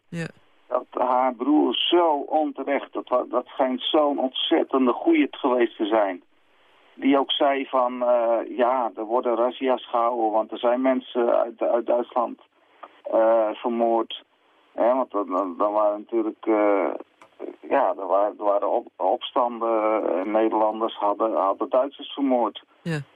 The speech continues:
Speaker 2: Hij zei, ja, maar daar heb ik niks mee te maken, daar kan ik niks aan doen. En, en ze ver-, ze verwachten me op mijn werk, dus door, door zijn plichtbesef ging hij naar zijn werk. En, en, en juist hij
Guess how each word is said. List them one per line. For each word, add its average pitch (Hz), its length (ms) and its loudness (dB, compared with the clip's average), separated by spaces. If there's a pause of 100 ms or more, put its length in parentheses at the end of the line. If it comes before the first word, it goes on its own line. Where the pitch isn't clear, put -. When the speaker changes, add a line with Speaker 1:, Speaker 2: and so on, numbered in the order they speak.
(180)
Speaker 2:
Hij 113 260 -2
zei, 113 220 2
ja, 113 160 2
maar 117 100 -2
daar 120 100 -2
heb 120 140 0
ik - 140 -2
niks 156 220 0
mee 127 160 2
te 113 120 -8
maken, 110 340 0
daar - 100 -6
kan 113 240 0
ik - 180 -2
niks 139 260 0
aan 117 120 -2
doen. 139 360 0 (160)
En, 90 360 0
en 120 220 2
ze 131 160 -8
ver-, 131 520 -2
ze 139 180 0
verwachten 127 500 -2
me 123 80 -2
op - 120 -4
mijn 123 220 0
werk, 147 300 2
dus - 220 -2 (100)
door, 131 320 0 (440)
door - 140 2
zijn 127 280 0
plichtbesef - 760 0 (360)
ging 143 280 0
hij 135 160 2
naar 131 220 2
zijn 127 160 -4
werk. 143 360 0 (1200)
En, 135 360 0
en, 127 420 0
en 123 200 0
juist 156 460 0
hij 135 520 -2